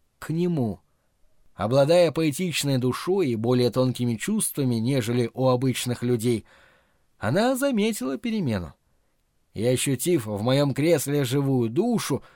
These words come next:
может быть, полюбит не вещь, а некое существо, одно уже это будет высшей наградой.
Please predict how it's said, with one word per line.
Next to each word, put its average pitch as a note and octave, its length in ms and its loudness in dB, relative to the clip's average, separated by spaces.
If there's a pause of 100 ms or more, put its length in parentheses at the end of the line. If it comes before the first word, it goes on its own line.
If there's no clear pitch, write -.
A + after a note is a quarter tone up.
(520)
может C3 400 -4
быть, D3 240 -4
полюбит C3+ 540 0
не A2+ 260 -2
вещь, C#3 540 -2
а F2 140 -6
некое B2 540 -2
существо, A#2 1160 -2 (880)
одно D#3 420 -2
уже D#3 260 0
это F3+ 300 0
будет D3 400 -2
высшей B2 460 -4
наградой. F#2+ 720 -6